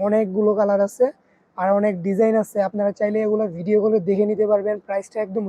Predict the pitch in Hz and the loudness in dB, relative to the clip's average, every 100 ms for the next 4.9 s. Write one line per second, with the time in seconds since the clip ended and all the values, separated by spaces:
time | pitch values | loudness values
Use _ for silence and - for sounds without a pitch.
0 | 185 233 247 240 226 180 156 143 - _ | -2 2 2 2 0 -4 -18 -20 -20 _
1 | _ _ _ _ _ 220 247 - 269 262 | _ _ _ _ _ 0 0 0 -2 0
2 | 254 254 254 240 240 - 247 220 247 233 | 0 0 0 0 -2 -4 -6 -2 -2 -2
3 | 254 233 - 240 240 240 - 226 196 202 | 0 -2 -2 -2 0 -2 -4 -4 -2 -2
4 | 285 302 _ _ _ - 240 208 220 | -2 -4 _ _ _ -2 0 2 0